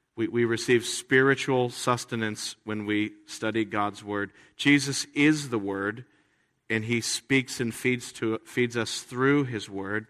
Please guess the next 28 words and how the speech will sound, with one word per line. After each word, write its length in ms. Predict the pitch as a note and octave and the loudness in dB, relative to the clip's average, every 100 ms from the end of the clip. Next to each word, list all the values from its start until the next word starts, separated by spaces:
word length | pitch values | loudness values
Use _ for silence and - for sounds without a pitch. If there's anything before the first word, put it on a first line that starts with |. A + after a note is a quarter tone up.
| _ _ _ _ _ - | _ _ _ _ _ -4
And, 160 | A#2 A#2 | -4 -2
and 120 | A#2 | 0
that's 220 | A#2+ - | 0 2
why 160 | B2 A#2+ | 2 4
we 120 | A#2+ | 4
need 180 | B2 B2 | 2 -2
to 60 | |
be 140 | A#2+ B2+ | -4 -4
people 340 | - B2 C3 | -2 -4 -4
who 140 | B2+ C3 | -6 -2
read 380 | B2+ C#3+ F3 | 2 4 4
his 260 | D3 G#2+ - | 0 -6 -6
word. 360 | G2+ G2 F#2+ - _ _ _ _ _ _ _ | -6 -6 -8 -12 _ _ _ _ _ _ _
Um, 480 | - G#2 G#2 G2+ G#2 _ | -6 -6 -6 -8 -14 _
you 120 | - A#2 | -4 -2
know, 100 | A#2 | 0
you, 280 | A#2 C3 C#3+ | 0 -2 -2
you 120 | C3+ | 0
gotta, 380 | D3 D3 C#3 B2 - | 2 4 4 2 -4
you 100 | C3 | 0
gotta 260 | F#3 A3 E3+ | 2 4 4
approach 640 | A#2+ - C#3+ C3+ C#3 - | 2 -2 2 2 2 -6
the 100 | B2+ | -8
Bible 520 | A2+ A#2 B2+ B2 A2 | 2 4 4 4 0
the 120 | G#2 | 0
way 180 | G#2+ A2+ | 2 4
you 180 | A2+ G#2+ | 4 2
approach 600 | F#2 - G#2+ G#2 - | -2 -4 -4 -4 -10